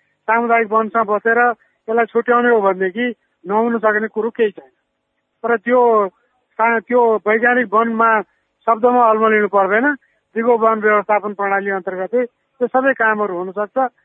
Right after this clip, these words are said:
हाम्रो नियम कानुनमा केही समस्या, अ, लागू गर्नमा समस्या, नियम कानुनका समस्या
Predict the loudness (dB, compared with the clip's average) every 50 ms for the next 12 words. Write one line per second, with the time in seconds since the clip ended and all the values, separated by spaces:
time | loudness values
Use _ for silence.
0 | _ _ _ _ _ -8 -6 -4 0 0 0 0 0 -2 -2 0 0 0 -2 -2
1 | 0 0 2 2 2 0 -2 -2 -2 -2 -2 -2 -2 -4 -4 -4 -4 -6 -8 -10
2 | -10 -6 _ -4 -4 -4 -4 -8 _ _ _ _ _ _ _ _ _ -4 0 0
3 | 2 2 0 -2 -6 _ _ _ _ _ _ _ _ _ _ -6 0 2 2 2
4 | 4 2 2 2 4 2 2 2 2 0 0 0 0 -2 -2 -2 -2 -2 -4 -4
5 | -6 -10 _ _ _ _ _ _ _ _ _ _ -6 -2 -2 -2 0 0 0 0
6 | 2 0 0 0 0 0 0 -2 -4 -6 -4 0 0 2